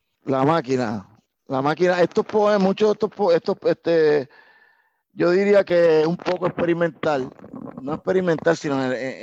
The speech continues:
en el contexto de que el poema tiene coro. Entonces, como yo vengo también de la música, yo pienso que también los poemas pueden tener coro. Y muchos años atrás, cuando conocí a mi maestro, yo soy de la escuela de New Yorican,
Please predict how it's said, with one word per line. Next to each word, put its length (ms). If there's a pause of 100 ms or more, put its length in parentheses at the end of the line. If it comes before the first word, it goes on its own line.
(140)
en 80
el 80
contexto 540
de 100
que 80
el 100
poema 600 (320)
tiene 260
coro. 540 (920)
Entonces, 220
como 220
yo 140
vengo 180
también 300
de 80
la 120
música, 520 (640)
yo 160
pienso 280
que 120
también 260
los 100
poemas 340
pueden 220
tener 300
coro. 240
Y 40
muchos 360
años 300
atrás, 240
cuando 200
conocí 380
a 80
mi 100
maestro, 720 (1080)
yo 160
soy 140
de 60
la 60
escuela 320
de 520
New 100
Yorican, 640